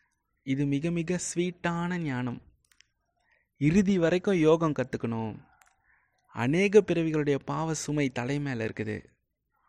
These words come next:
ஒரு பிறவியோட விஷயம் கிடையாது, பல பிறவிகளா ஆத்மாவுல அழுக்கு படிஞ்சிருக்குது.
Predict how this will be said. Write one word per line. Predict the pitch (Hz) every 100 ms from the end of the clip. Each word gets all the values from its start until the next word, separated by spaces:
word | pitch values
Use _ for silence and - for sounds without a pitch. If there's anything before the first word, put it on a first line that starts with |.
| _ _ -
ஒரு | 131 151 190
பிறவியோட | - 180 185 180 165 147
விஷயம் | 143 151 147
கிடையாது, | 131 123 117 113
பல | - 117 139 165
பிறவிகளா | 160 160 160 156 160 151
ஆத்மாவுல | 151 - 151 143
அழுக்கு | 127 131 127
படிஞ்சிருக்குது. | 131 120 123 117 107 104